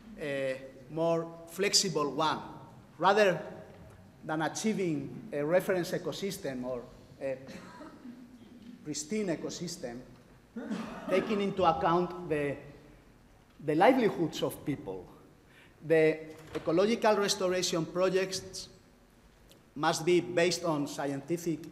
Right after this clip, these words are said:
and technical, uh, reasons, but also has to be socially accepted. Uh, nowadays, we live in socio-ecosystems,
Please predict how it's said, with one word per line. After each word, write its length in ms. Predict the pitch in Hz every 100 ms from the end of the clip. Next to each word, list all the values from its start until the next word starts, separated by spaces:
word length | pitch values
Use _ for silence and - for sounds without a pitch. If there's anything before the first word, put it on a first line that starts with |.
| - - -
and 240 | 135 131 120 - - - _
technical, 640 | - 160 165 165 147 131 117 - - - - - _ -
uh, 60 | 147 131 127 120 120 - - - - - - - -
reasons, 640 | - 151 262 - 160 139 -
but 260 | 143 143 -
also 320 | 165 175 180
has 240 | 165 165
to 120 | 165 151
be 520 | 151 156 156 156 156
socially 400 | 208 208 196 156
accepted. 540 | 135 - 180 175 - 104 - - - - - - -
Uh, 200 | 143 139
nowadays, 760 | 139 170 185 175 180 196 - - - -
we 140 | 160
live 220 | 175 175 180
in 420 | 165 147 - - -
socio-ecosystems, 1300 | - 196 - 190 165 - 220 - - - - -